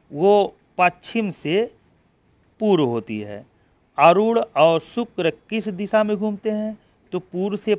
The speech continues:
पश्चिम की ओर। अरुण और शुक्र पूर्व से पश्चिम की दिशा में घूमते हैं। पृथ्वी दिवस कब मनाया जाता है? ये बाईस अप्रैल को पृथ्वी दिवस मनाए जाते हैं।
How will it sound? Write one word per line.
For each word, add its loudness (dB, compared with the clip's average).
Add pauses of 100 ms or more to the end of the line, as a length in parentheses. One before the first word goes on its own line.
(100)
पश्चिम -4
की -18
ओर। -14 (440)
अरुण 2
और 2
शुक्र -8
पूर्व -10
से -12
पश्चिम -10
की -8
दिशा -10
में -10
घूमते -10
हैं। -8 (540)
पृथ्वी -2
दिवस -2
कब -6
मनाया 0
जाता 2
है? 2 (100)
ये -8
बाईस 0
अप्रैल -6
को -10
पृथ्वी -12
दिवस -12
मनाए -4
जाते -6
हैं। -6